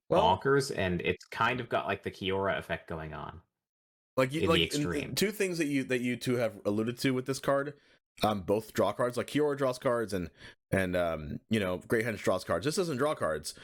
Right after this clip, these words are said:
Speaker 1: but, and also this is five or greater on, it has to be on the stack 'cause it's a cast trigger. But, um, there's a lot of cards that you can play in, like, a mono green or green X deck that already have five power.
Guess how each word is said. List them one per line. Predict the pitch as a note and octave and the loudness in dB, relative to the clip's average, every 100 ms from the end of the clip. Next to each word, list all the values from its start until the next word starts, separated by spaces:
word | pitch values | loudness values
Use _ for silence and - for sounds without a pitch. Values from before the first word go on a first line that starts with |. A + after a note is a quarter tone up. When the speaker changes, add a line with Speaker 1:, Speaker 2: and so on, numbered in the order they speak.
| - - _ | -14 -14 _
Speaker 1:
but, | A#2+ G#2+ - - | 4 4 -2 -2
and | B2 | 0
also | D#3 - | 0 0
this | C3+ C3 | 0 0
is | B2 - | -2 0
five | A#2 A2+ | 0 0
or | |
greater | G2+ G#2 G2+ | 0 0 2
on, | F#2+ G#2 | -2 0
it | |
has | A2 - | -2 -2
to | |
be | F#2 | 0
on | G2 | 0
the | F#2 | -2
stack | - F#2+ G#2 | -2 -2 -2
'cause | G2+ | -8
it's | - | -6
a | E2+ | -4
cast | G2 F2+ - | -2 -2 -2
trigger. | B2 D3 E3 _ _ _ _ _ _ _ _ | -2 -2 -6 _ _ _ _ _ _ _ _
But, | A2 G#2 - _ - _ _ _ G#2 | 0 0 -4 _ -20 _ _ _ 0
um, | G2+ F#2+ F2 E2+ E2+ E2 _ G#2+ | 0 0 -2 -4 -6 -8 _ 0
there's | D3 | 0
a | D#3 | 0
lot | A2+ A2 B2 | 0 0 0
of | A#2+ | -2
cards | - A#2+ A#2 | 0 0 0
that | G2+ | -2
you | G#2 | 0
can | G#2+ | -2
play | - A2+ G#2 | 2 2 2
in, | F#2+ | -2
like, | F2+ | -2
a | F#2 | 0
mono | F#2+ G2 F#2+ | 0 0 -2
green | F#2 F#2+ F#2 | -2 0 0
or | E2 | -2
green | D2+ F#2+ G#2 G2+ | 0 0 0 -2
X | G2 - - | -4 -4 -2
deck | G#2+ F#2 - - | 0 0 -4 -2
that | G2 F#2+ | -2 0
already | G#2 G2 F#2+ | -2 -2 -2
have | G2+ F#2 | 0 0
five | G2 F2+ - | 0 -2 0
power. | B2+ A#2+ A#2 | -2 0 -2